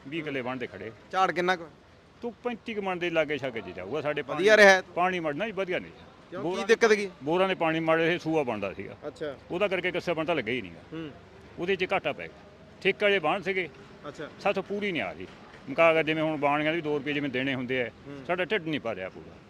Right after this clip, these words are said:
Speaker 1: ਗਾਹਾਂ ਮੂਹਰੇ ਠੇਕਾ ਭਰਨਾ।
Speaker 2: ਕਿਸਾਨ ਔਖਾ ਦਾ ਔਖਾ।
Speaker 1: ਪੂਰੇ ਔਖੇ ਆ ਜੀ।
Speaker 2: ਹੈਂ?
Speaker 1: ਡਬਲ ਔਖੇ ਆ ਜੀ। ਸਾਡੇ ਤਾਂ ਨਾਲ ਤਾਂ ਜੀ ਮਜ਼੍ਹਬੀ ਜਿਹੜਾ ਸਿੱਖ ਹੈਗਾ ਨਾ,
Speaker 2: ਹੂੰ।
Speaker 1: ਉਹ ਵੀ ਚੰਗਾ ਜ਼ਿਮੀਂਦਾਰ ਆ।
Speaker 2: ਅੱਛਾ, ਆਹ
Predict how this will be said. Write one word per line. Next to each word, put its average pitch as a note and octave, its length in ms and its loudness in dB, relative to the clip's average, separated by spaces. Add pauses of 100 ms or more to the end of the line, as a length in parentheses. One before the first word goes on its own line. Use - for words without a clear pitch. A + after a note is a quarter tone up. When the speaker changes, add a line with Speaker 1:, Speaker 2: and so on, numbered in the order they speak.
(380)
Speaker 1:
ਗਾਹਾਂ F3 180 8
ਮੂਹਰੇ G#3 180 6
ਠੇਕਾ F3 280 2
ਭਰਨਾ। F#3+ 220 2
Speaker 2:
ਕਿਸਾਨ A3+ 180 2
ਔਖਾ G#3 280 10
ਦਾ F#3 100 12
ਔਖਾ। C#3+ 200 2
Speaker 1:
ਪੂਰੇ A3+ 300 4
ਔਖੇ F#3 260 0
ਆ F#2+ 80 -4
ਜੀ। F2+ 100 -16 (160)
Speaker 2:
ਹੈਂ? G3 280 -6
Speaker 1:
ਡਬਲ F#3+ 240 8
ਔਖੇ E3 220 0
ਆ C#3+ 40 -2
ਜੀ। D3+ 120 0
ਸਾਡੇ F3 440 4
ਤਾਂ F3 360 2
ਨਾਲ E3+ 140 0
ਤਾਂ F3 140 2
ਜੀ F3 220 2 (120)
ਮਜ਼੍ਹਬੀ D#3 340 2
ਜਿਹੜਾ D#3+ 240 0
ਸਿੱਖ D#3+ 300 -4
ਹੈਗਾ A2 160 -6
ਨਾ, A#2 140 -12
Speaker 2:
ਹੂੰ। D3 220 -14 (140)
Speaker 1:
ਉਹ G#3 80 -2
ਵੀ A3 80 -8
ਚੰਗਾ D#3 240 2
ਜ਼ਿਮੀਂਦਾਰ B2 400 -4
ਆ। D#2+ 60 -16 (440)
Speaker 2:
ਅੱਛਾ, C4+ 240 -8 (360)
ਆਹ G#3 100 8